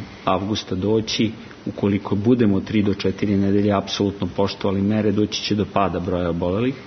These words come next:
to se i dogodilo, ali to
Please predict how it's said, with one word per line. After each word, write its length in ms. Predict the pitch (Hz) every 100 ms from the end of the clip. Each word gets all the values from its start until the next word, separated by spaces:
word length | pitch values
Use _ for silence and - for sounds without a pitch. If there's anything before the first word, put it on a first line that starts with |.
| - - - - - -
to 120 | -
se 180 | 92 87
i 40 | 85
dogodilo, 520 | 85 85 82 113 156 - - - - - - - - - -
ali 280 | 104 104 104 -
to 420 | - 123 127 123